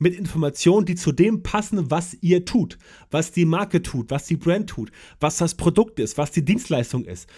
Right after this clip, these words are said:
und so weiter und so fort. Alles andere ist wirklich, verzeih mir, Bullshit. Das funktioniert nicht. Ähm, deswegen macht relevante Postings, relevante Informationen, denn sonst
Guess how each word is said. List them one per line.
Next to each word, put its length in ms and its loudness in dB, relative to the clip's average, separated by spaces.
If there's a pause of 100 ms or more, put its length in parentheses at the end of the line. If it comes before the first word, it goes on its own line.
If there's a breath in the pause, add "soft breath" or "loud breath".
(260 loud breath)
und 180 2
so 140 4
weiter 240 4
und 100 0
so 80 0
fort. 320 -2
Alles 280 4
andere 560 0
ist 320 2
wirklich, 480 2 (320)
verzeih 340 0
mir, 360 2
Bullshit. 540 4 (160)
Das 160 2
funktioniert 500 0
nicht. 280 -4 (420 loud breath)
Ähm, 320 2
deswegen 720 2 (760)
macht 320 2
relevante 380 2
Postings, 520 -2
relevante 340 -2
Informationen, 520 -4
denn 180 -2
sonst 360 -4